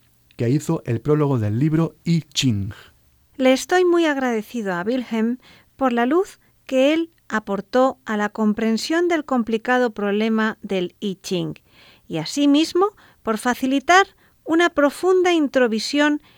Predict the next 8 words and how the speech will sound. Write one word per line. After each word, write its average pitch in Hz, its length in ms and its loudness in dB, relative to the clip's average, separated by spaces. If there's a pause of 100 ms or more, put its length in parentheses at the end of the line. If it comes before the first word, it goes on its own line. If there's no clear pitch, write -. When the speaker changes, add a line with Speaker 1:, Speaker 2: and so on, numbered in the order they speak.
(140)
Speaker 2:
en 240 160 0
lo 220 100 2
que 220 140 -4
respecta 277 760 -2
a 247 120 -6
su - 200 -6
aplicación 190 840 -2
práctica. - 720 -8